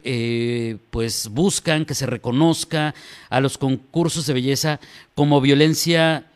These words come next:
eh, simbólica. Eh, también esa otra parte respecto a qué significa la violencia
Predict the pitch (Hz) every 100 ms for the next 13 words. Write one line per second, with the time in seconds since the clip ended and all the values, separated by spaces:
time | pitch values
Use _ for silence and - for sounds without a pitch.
0 | _ 127 127 120 117 117 113 110 - 147
1 | 139 156 156 139 - 110 - - - -
2 | - 139 135 143 147 170 175 180 165 156
3 | - 175 165 - 139 131 - 139 143 -
4 | 151 170 160 - 156 - 151 143 123 120
5 | 131 143 143 160